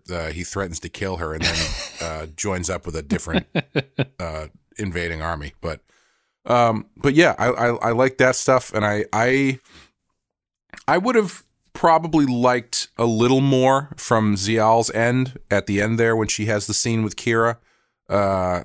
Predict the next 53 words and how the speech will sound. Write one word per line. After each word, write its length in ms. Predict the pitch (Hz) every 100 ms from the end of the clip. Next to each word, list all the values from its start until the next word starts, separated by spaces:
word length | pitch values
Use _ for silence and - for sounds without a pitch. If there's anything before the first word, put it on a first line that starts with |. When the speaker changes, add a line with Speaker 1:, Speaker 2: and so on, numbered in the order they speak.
| -
Speaker 1:
she's 360 | - - 120 -
m-, 80 | 139 _ _ _ _ -
more 220 | - 139 139
concerned 400 | 135 - 123 110
with 220 | 95 82
Garak 400 | 95 92 104 -
than 160 | 104 98
really 240 | 101 101
her, 160 | 104 87 -
her 140 | 92
father. 500 | - 95 98 117 127 _ -
Speaker 2:
Yeah. 240 | 123 95 90
Speaker 1:
Um, 260 | 85 82 - _ _ _ _ _ _ _ _ _ _ _
I 140 | - 147
don't 100 | 131
know. 180 | 101 87
I, 160 | 117 135 - - _ _ -
I, 160 | 139
I, 240 | 135 139 139
I'd 160 | 135 135
be, 140 | 151 160
I'm 200 | 139 139
gonna 140 | 139 160
be 100 | 147
interested 400 | 139 131 - 120
to 60 |
see, 200 | - -
does 160 | 113 117
she 140 | -
stick 260 | 160 - 170
around? 280 | 156 151 147
Does 100 | 131
she 100 | 127
come 220 | - 131
back 340 | 123 123 -
played 140 | - 160
Speaker 2:
Yeah, 60 | 107
Speaker 1:
by 300 | 107 104 101
Speaker 2:
she's, 300 | 101 135 -
Speaker 1:
somebody 280 | - 104 101
else? 200 | 110 107
Speaker 2:
she, 160 | 156
she's 240 | 139 160 147
in 100 | 151
a 40 |
few, 360 | 143 131 117 123
few 240 | - 120
episodes 400 | 101 - - 98 -
going 160 | 98
forward. 280 | 90 95 90
Yeah. 80 | 90
Speaker 1:
Yeah. 200 | 98 85
Speaker 2:
Yeah. 140 | -